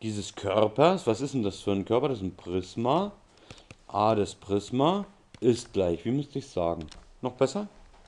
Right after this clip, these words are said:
G mal K, ist klar, ja.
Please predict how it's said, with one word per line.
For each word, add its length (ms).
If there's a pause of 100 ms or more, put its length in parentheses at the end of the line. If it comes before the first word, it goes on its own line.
(1600)
G 400
mal 240
K, 380
ist 200
klar, 380
ja. 220